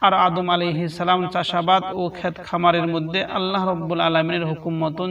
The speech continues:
জীবন যাপন করা শুরু করে দেয়। এই আদম আলাইহিস সালামের সঙ্গে তার একমাত্র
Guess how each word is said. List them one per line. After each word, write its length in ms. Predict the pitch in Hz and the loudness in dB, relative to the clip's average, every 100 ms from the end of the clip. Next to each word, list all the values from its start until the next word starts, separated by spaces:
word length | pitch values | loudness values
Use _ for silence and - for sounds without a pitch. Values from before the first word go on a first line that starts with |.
| 175 147 | -4 -2
জীবন 300 | 151 160 160 156 | -2 -2 -2 0
যাপন 300 | 156 160 156 | -2 -2 -4
করা 220 | 156 160 - | -2 -4 -4
শুরু 260 | - 180 156 | -6 -6 -6
করে 260 | 156 156 151 | -2 -2 0
দেয়। 200 | 156 151 151 - - - - - - - | -2 -4 -10 -20 -20 -20 -20 -20 -20 -2
এই 100 | 220 220 | 4 6
আদম 280 | 202 220 226 | 6 4 2
আলাইহিস 340 | 220 214 214 | 4 2 0
সালামের 360 | 208 190 185 190 | 2 2 2 0
সঙ্গে 400 | - 185 190 208 | -2 -4 0 0
তার 220 | 208 190 175 | 0 0 2
একমাত্র 500 | 180 165 175 170 175 | 2 2 0 -2 -4